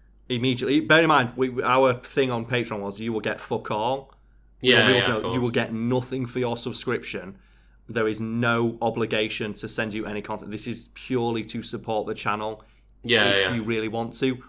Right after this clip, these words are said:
Speaker 1: Please don't feel obligated to send us anything. We're
Speaker 2: Mm-hmm.
Speaker 1: going to keep making videos. Nothing about the content will change.
Speaker 2: Yeah, yeah.
Speaker 1: And a guy subscribed for a hundred dollars a month, and I refunded it immediately.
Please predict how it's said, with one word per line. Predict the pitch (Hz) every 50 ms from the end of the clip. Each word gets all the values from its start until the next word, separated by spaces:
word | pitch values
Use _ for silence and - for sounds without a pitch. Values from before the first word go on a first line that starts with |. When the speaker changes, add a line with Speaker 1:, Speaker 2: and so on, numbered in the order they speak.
| - _ _
Speaker 1:
Please | - - - 120 120 120 117 113 107
don't | - 117 113 113 107
feel | - - - 120 110 110 107 104 104 98 - - -
obligated | - 110 107 120 120 117 110 104 98 -
to | -
send | - - 110 104 101
us | 104 -
anything. | 107 107 107 107 - - 107 98 92 87 - _ - - -
We're | 117 117
Speaker 2:
Mm-hmm. | - 107
Speaker 1:
going | 131 117 113 110
to | 110 120
keep | 117 - 123 117 117
making | 107 107 104 - 113 104
videos. | - 117 107 113 113 110 113 110 107 - -
Nothing | 110 113 117 113 - - 120 110
about | 107 104 101 -
the | 117
content | - 113 104 101 - 104 101
will | 104 107
change. | - - 110 98 95 92 - - - - - -
Speaker 2:
Yeah, | 117 120 110 101 98
yeah. | 95 92 92 95 - -
Speaker 1:
And | 113 117 113 113
a | 123
guy | 120 131 127 127 127 123
subscribed | 123 - - 120 - - - 123 110 117 123 120
for | 120 117
a | 110 107
hundred | 117 113 110 107 107 -
dollars | 107 104 104 101 92
a | 104
month, | 107 104 98 95 - - -
and | - 98 101 101 98 -
I | 113 117 113 110
refunded | 104 104 117 117 113 110 - 120 117 113 117 120 113
it | 107
immediately. | 110 110 117 120 120 143 139 151 175 196